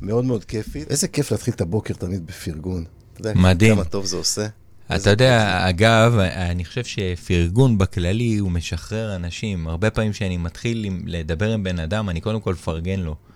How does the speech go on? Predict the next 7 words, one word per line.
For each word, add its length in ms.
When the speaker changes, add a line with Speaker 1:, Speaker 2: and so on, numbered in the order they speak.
Speaker 2:
וזה 680
באמת, 320
יש 140
בזה 260
משהו 400
עוצמתי, 640
כי 580